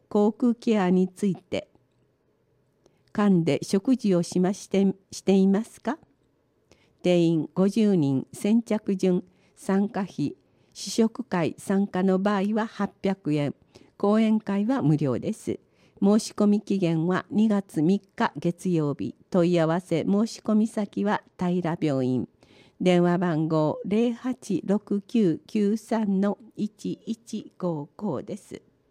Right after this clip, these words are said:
サンサンカフェへようこそ。サンサンカフェは、介護を受けている人や認知症の人、その家族や地域の人など、自由に誰でも参加できます。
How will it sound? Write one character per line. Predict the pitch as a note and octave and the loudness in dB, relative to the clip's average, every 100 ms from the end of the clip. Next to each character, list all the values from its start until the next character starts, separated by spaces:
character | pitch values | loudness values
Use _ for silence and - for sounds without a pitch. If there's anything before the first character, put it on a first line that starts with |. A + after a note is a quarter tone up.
| _ _ _ _ _ _ _ _ _ _ _ _ _ _ _ _ _ _ | _ _ _ _ _ _ _ _ _ _ _ _ _ _ _ _ _ _
サ | - A3+ | -4 -2
ン | A#3+ | -2
サ | - G#3+ | -2 -2
ン | A#3 | -2
カ | - A#3 | -4 -8
フ | - | -4
ェ | E3+ C#3 - | -2 -2 -2
へ | |
よ | G#3 | -2
う | F#3 | -2
こ | - F3+ | -6 -10
そ。 | - - _ _ _ _ _ _ | -8 -10 _ _ _ _ _ _
サ | - - G#3+ | -10 -2 0
ン | B3+ | 0
サ | - | 0
ン | C4 | -2
カ | A#3+ C4 | -2 -6
フ | G#3+ | -4
ェ | D3+ | -2
は、 | C#3+ C#3 - _ _ _ | -2 -6 -10 _ _ _
介 | A#3 A3+ G#3+ | -2 -2 0
護 | F#3 F#3 | 0 0
を | |
受 | G#3+ A3 | 0 -4
け | - | -4
て | F#3 | -2
い | F3+ | -2
る | F3+ | -2
人 | G3 - F#3+ E3+ | -4 -6 -4 -2
や | F3 D#3+ - | -2 -6 -2
認 | F#3+ G#3 G#3 | 2 4 2
知 | - | 0
症 | G3+ G3+ F#3+ | -6 -2 0
の | G3 A3+ | 0 -2
人、 | - - G3 - _ _ | -8 -6 -6 -6 _ _
そ | _ G#3+ G3+ | _ 2 4
の | G3 - | 2 0
家 | - A3 | -4 -2
族 | G#3 G#3+ D#3+ | -2 -4 -4
や | D#3 D3+ - - | -2 -2 -6 -6
地 | C4 | -2
域 | B3 - | -2 0
の | G3 F#3+ | 0 0
人 | - - F3+ | -4 -2 0
な | D3 | 0
ど、 | D3+ C#3+ - _ _ | -2 -6 -6 _ _
自 | E3 D#3+ E3+ | -4 0 2
由 | D#3+ C#3+ | 2 2
に | C3 - - | 0 -4 -4
誰 | A3+ A3+ G#3 | -2 -2 -2
で | B3+ | 0
も | B3 - | 0 -2
参 | - F3 F3+ | -2 -2 -2
加 | E3+ | -4
で | D3+ | -4
き | F3+ C3+ | -4 -4
ま | D#3 G#3+ | -4 -6
す。 | - D3+ | -8 -10